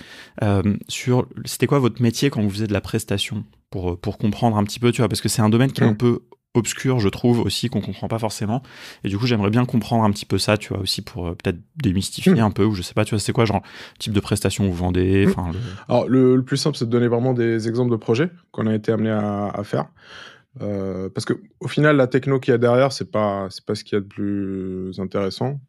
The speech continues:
Speaker 2: Euh, tu vois, par exemple, on a bossé pour un, un groupe pharma qui voulait, euh, euh,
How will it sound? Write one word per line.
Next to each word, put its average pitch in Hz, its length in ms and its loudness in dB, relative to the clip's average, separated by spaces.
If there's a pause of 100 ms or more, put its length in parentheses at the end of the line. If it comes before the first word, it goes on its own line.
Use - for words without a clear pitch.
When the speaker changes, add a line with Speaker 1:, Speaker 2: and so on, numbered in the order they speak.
(720)
Speaker 2:
Euh, 110 640 4 (180)
tu - 120 -2
vois, 123 140 4
par 107 140 2
exemple, 123 280 -2
on 113 140 0
a 107 80 0
bossé 113 400 0
pour 110 420 -2
un, 104 320 0 (480)
un 104 400 -2
groupe 110 280 -2
pharma 120 540 2
qui 143 220 -8
voulait, 107 320 0
euh, 117 320 4 (640)
euh, 101 260 -2